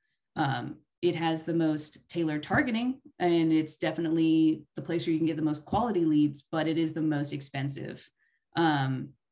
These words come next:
and so it's just,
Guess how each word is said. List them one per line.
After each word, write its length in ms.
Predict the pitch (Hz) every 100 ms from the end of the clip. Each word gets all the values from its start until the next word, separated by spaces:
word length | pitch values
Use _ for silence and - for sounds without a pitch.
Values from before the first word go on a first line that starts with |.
| _ _ _ _ _ _ _ _ _
and 140 | - 139
so 380 | 165 151 143 135
it's 300 | 156 - -
just, 400 | 170 156 -